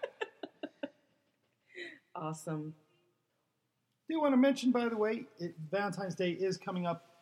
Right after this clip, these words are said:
Speaker 2: If by chance you're in the Chicago area, uh, Slave M wrote and wanted us to mention that on February fifteenth, the Shave Your Valentine's Day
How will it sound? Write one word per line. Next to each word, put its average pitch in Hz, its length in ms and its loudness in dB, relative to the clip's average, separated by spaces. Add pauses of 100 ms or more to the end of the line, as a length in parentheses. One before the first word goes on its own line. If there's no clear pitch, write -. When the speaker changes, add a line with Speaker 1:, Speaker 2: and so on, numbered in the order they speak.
(140)
Speaker 2:
If 247 220 0
by 196 160 2
chance 214 360 -6
you're 190 100 0
in 180 120 -2
the 160 60 -4
Chicago 220 520 -2
area, 160 460 -2 (440)
uh, 135 260 -8
Slave 196 480 2
M 190 220 2
wrote 160 320 0
and 165 140 -4
wanted 160 220 -2
us 156 120 -6
to 165 80 -8
mention 156 360 -4
that 147 180 -6
on 151 140 -8
February 170 440 -2
fifteenth, 156 440 -4 (180)
the 139 320 -6
Shave 185 640 -4
Your 160 220 -2 (140)
Valentine's 143 880 -4 (100)
Day 120 380 -8